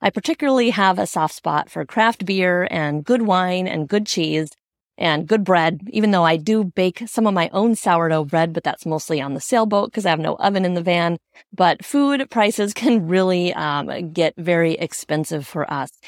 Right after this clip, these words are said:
So that's one of our higher, um, so, so food prices and paying for fuel are probably our highest expenses when living the van life.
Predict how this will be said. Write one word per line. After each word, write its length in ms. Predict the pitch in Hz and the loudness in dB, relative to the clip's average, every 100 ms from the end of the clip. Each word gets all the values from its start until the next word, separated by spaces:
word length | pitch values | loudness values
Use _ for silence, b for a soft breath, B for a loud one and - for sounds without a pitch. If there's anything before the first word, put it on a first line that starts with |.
| B B | B B
So 360 | - 196 160 160 | -2 4 4 4
that's 280 | 190 202 226 | 2 0 2
one 100 | 208 | 2
of 120 | 175 | 4
our 400 | 160 156 156 123 | 4 4 2 -2
higher, 640 | - - 226 208 202 196 | -4 0 2 4 4 2
um, 380 | - 170 143 135 - - | 2 0 0 -2 -8 -8
so, 240 | - 185 - _ _ _ | -2 -2 -4 _ _ _
so 160 | - 214 | -2 -2
food 300 | - 311 262 | 2 0 2
prices 500 | 254 233 - 226 220 | 2 2 2 0 0
and 320 | - 175 156 | -2 0 -2
paying 240 | 208 214 208 | 0 -2 0
for 140 | 185 | -4
fuel 480 | - 175 160 156 - | -2 0 2 2 2
are 220 | 160 147 | 2 2
probably 420 | - 254 233 226 | 2 0 2 2
our 140 | 190 147 | 2 0
highest 500 | - 254 233 233 233 | -2 0 0 0 -4
expenses 680 | - - 151 156 147 151 - | -6 -2 -2 0 -2 -2 -4
when 420 | 156 156 151 156 | -4 -2 0 -2
living 320 | 165 143 139 139 | -2 -2 -2 -2
the 160 | 156 | -2
van 220 | 151 160 | 0 0
life. 380 | 147 143 - - | 0 -4 -8 -10